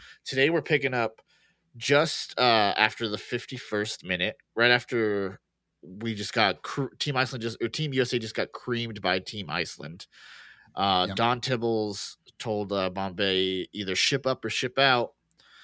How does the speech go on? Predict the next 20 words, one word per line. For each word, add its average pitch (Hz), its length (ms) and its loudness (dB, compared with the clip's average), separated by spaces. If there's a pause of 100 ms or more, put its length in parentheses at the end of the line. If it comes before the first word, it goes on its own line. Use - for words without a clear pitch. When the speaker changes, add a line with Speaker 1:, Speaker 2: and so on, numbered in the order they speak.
(260)
Speaker 1:
And 101 180 -6
so 117 120 -6
then 104 480 -4
we're 98 140 -6
picking 131 320 -2
up. 117 220 2
Speaker 2:
Did 120 100 -6
you 127 120 0
just 110 140 2
Speaker 1:
Bombay's 117 100 6
Speaker 2:
say 160 80 8
to 165 100 6
Speaker 1:
going 123 60 4
Speaker 2:
ship 107 180 6
Speaker 1:
back. 110 120 4
Speaker 2:
up 127 200 6
or 127 120 2
ship 117 300 2
out? 107 280 0 (840)
Speaker 1:
Yep. - 160 2